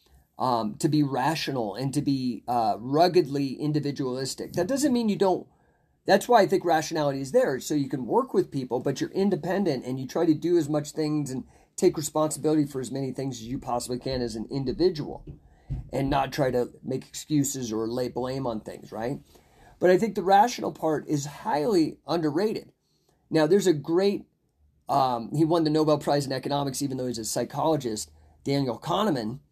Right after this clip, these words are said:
has this book, uh, Thinking Fast, Thinking Slow. And <clears throat> I love it because I, you know, I studied the mind for a long time. I practiced as a hypnotist, did even the comedy s-, hypnotist stuff, which was fun.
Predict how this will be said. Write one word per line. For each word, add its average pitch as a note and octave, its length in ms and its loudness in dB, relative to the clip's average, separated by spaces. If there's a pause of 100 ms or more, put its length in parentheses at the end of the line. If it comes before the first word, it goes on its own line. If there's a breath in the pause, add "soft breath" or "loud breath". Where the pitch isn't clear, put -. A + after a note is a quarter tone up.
(480 soft breath)
has C3+ 180 0
this C#3 140 0
book, E3 360 0
uh, A#2+ 340 0
Thinking F3+ 360 0
Fast, D3 400 2
Thinking C3 340 -4
Slow. D3 500 0 (560)
And D3+ 460 0
<clears throat> F3+ 300 -2
I F#3+ 120 8
love F3 300 6
it A#2+ 180 -6
because D#3 280 0
I, F3 80 4
you E3 140 -2
know, - 80 2
I E3+ 80 4
studied G3 440 0
the D#3 60 2
mind D3+ 500 2
for C#3 80 -4
a B2 60 0
long D3 380 -2
time. D3 460 0
I A2+ 80 -4
practiced C#3 540 -4
as B2+ 120 -6
a A#2+ 40 -4
hypnotist, E3 600 0 (300 soft breath)
did E3 120 8
even E3+ 200 4
the C3 100 -8
comedy G3 440 -2
s-, - 180 -6 (100)
hypnotist F3 500 -2
stuff, D#3 260 0
which D3 140 -2
was C3 140 -10
fun. F3 360 -4